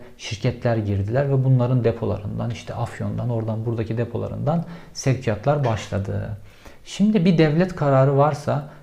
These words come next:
bir anda neden iş böyle griye dönüşüyor? Biz işte bunu anlamıyorduk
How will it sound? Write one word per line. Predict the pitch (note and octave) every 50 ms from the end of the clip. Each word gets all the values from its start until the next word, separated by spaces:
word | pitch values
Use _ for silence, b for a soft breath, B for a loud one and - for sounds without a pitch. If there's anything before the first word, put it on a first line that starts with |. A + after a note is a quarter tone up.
| B B -
bir | C#3 D#3
anda | E3+ E3+ E3 D#3+ D#3
neden | C#3+ C#3+ C#3 D3 D#3+ D#3+
iş | C3+ C3 - - -
böyle | A#2+ A2+ A2+ C3
griye | B2+ A2+ A2 A#2 A#2 A#2 A2+ A#2+ A#2+ A2+ G#2
dönüşüyor? | G2+ G2+ G2 G2 - - D#3+ D3 C#3+
Biz | D3+ C#3+
işte | C3+ - - - A#2+ A2+ A2+
bunu | B2 C3+ C3+ - -
anlamıyorduk | A#2 A#2+ A#2 A#2+ A#2 A2 G2 F2 - - - - -